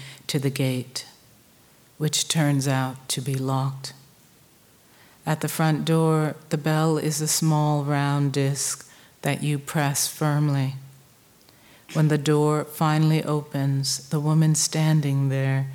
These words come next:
yells at the top of her lungs, "Get away from my house! What are you doing in my yard?" It's as if a wounded Doberman pinscher or a German shepherd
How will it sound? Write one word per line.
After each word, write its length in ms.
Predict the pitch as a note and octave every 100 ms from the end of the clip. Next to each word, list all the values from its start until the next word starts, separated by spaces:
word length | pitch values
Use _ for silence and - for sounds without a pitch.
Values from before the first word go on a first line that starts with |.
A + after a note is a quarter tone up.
| C3+ - -
yells 720 | D#3 D#3+ D#3 C#3 C3+ C3+ C3+ -
at 140 | D#3
the 80 | D3+
top 400 | - D3+ F#3 F3+
of 120 | F3
her 140 | D#3 D3+
lungs, 600 | C#3+ C3+ C3 C3 C3+ - - - - F3
"Get 160 | A3
away 260 | G#3+ G3+ G3+
from 280 | G3+ G3 F#3
my 160 | E3+
house! 480 | E3+ F3 E3+ D3 -
What 100 | F#3+
are 20 |
you 100 | F#3
doing 340 | E3 E3+ D#3+ D3+
in 120 | D3
my 160 | C#3+ C#3
yard?" 480 | C3+ C3 C3 B2+ - - - - _ _ _ _ _ _ _ _ -
It's 220 | D#3 -
as 140 | D3
if 380 | D3+ D#3 - - - - - - -
a 80 | D3
wounded 520 | D3 D#3+ D#3+ D3 C#3
Doberman 600 | D3 D3 D3 D3 C#3+ C#3+
pinscher 640 | C#3 D#3 D3 - C3+ C3+ C3+ - - - - - -
or 180 | D3
a 60 | D3
German 500 | C#3+ D3+ D3+ D#3 D#3
shepherd 640 | D3+ D#3 D3+ D3+ C#3 C3+